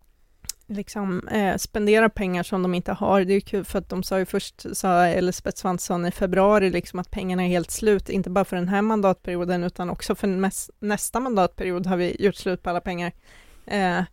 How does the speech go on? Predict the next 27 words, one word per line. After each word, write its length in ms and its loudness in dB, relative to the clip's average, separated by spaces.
och 160 -8
sen 240 4
så 100 -2
sänker 380 -2
de, 300 0
eh, 180 0
bensinskatten 1120 -2
och 320 -6
nu 300 -2
gör 220 0
de 180 -4
den 160 -2
här 100 0
jättesatsningen. 1000 -4
Eh, 320 -4
eh, 1160 -2
jag 120 -6
kommer 160 -4
inte 100 -8
ihåg 80 -4
vad 60 -4
jag 80 -4
skulle 180 -8
säga. 180 -2
Det 100 -6
var 100 2
det 140 0